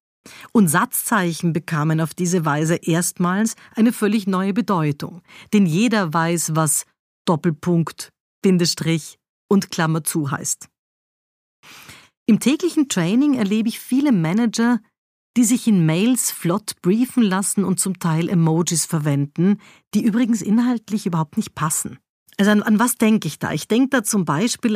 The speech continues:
da gibt's ein Emoji mit so weit aufgerissenen Augen, oh, so riesige Augen, wo man das Gefühl hat, ähm,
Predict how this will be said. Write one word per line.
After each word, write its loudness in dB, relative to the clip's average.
da -2
gibt's -4
ein -2
Emoji 2
mit 2
so -2
weit -2
aufgerissenen -2
Augen, 2
oh, 0
so -6
riesige 0
Augen, 2
wo 2
man 4
das -2
Gefühl 0
hat, -2
ähm, 4